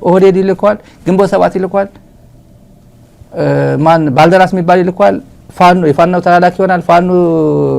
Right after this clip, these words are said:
ሀብታሙ ይልኳል። አሁን ደግሞ ብልጽግና ሄዶ እባካችሁ አስገቡኝ እንጂ ግዙኝ እንጂ ገበያ ላይ የስንት ዓመት፣ ስንት ዓመት ባርነት እኔ አንዴ በዚህ በኩል የአምስት መቶ ሺህ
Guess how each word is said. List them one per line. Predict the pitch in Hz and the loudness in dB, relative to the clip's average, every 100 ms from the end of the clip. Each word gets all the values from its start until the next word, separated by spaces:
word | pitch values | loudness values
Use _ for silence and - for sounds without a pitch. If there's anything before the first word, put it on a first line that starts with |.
| 131 131 139 | -2 -4 -2
ሀብታሙ | 151 147 180 | -2 0 0
ይልኳል። | 190 185 196 202 - - - | 0 -4 -4 -6 -10 -20 -10
አሁን | - 147 | -2 0
ደግሞ | 147 | 0
ብልጽግና | 135 131 135 139 | -2 -4 -4 -4
ሄዶ | 139 151 190 | -4 -6 -8
እባካችሁ | - 143 147 135 143 | -2 -2 -2 -6 -4
አስገቡኝ | 123 - 127 120 | -8 -6 -6 -4
እንጂ | 120 117 120 - - - | -6 -8 -12 -18 -20 -10
ግዙኝ | 139 139 143 | -4 0 0
እንጂ | 135 120 - - - - | 0 -4 -8 -20 -20 -8
ገበያ | 127 113 110 | -4 -2 -2
ላይ | 110 - _ _ - - - - - _ - - _ _ _ | -4 -12 _ _ -20 -20 -20 -20 -20 _ -20 -20 _ _ _
የስንት | 143 127 160 | -10 -8 -4
ዓመት፣ | 160 147 131 - 139 | -2 -2 -6 -12 -12
ስንት | 139 165 | -8 -4
ዓመት | 165 143 - | -2 -4 -2
ባርነት | 123 120 113 110 | -2 -2 -4 -6
እኔ | 110 101 - _ _ _ _ _ - - _ _ _ _ _ _ | -10 -12 -18 _ _ _ _ _ -20 -20 _ _ _ _ _ _
አንዴ | 143 160 | -4 0
በዚህ | 175 170 185 | 0 -2 -2
በኩል | 175 175 185 180 180 175 170 160 156 151 151 151 | -4 -4 -4 -2 0 0 0 -2 -2 -2 -2 -2
የአምስት | 156 156 147 147 147 - 147 160 | -2 0 0 -2 -4 -4 -4 -2
መቶ | 170 170 | -4 -4
ሺህ | 160 160 | -4 -2